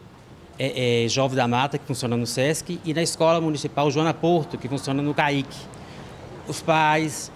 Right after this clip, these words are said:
mães ou responsáveis por essas crianças deverão estar munidos da seguinte documentação: eh, registro, cópia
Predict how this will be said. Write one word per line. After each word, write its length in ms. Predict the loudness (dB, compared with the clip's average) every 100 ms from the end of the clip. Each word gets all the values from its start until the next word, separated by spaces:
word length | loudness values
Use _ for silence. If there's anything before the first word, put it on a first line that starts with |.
| -4
mães 640 | 2 4 6 4 2 -2 0
ou 160 | 4 4
responsáveis 640 | 4 0 -4 0 0 0
por 160 | 0 0
essas 220 | -2 -2
crianças 600 | 0 2 0 0 -2 -4 -14 -18 -18 -4
deverão 420 | 0 2 2 2
estar 240 | 0 2 2
munidos 400 | 2 2 0 -2
da 180 | -2 0
seguinte 400 | 0 0 -2 0
documentação: 800 | 0 0 0 0 0 -2 -2 -8 -14 -18 -18 -18 -18 -14 -4
eh, 300 | 0 2 2
registro, 680 | 2 2 4 4 2 0 -2 -4 -16 -18 -18 -20 -20 -4
cópia 480 | 2 2 4 0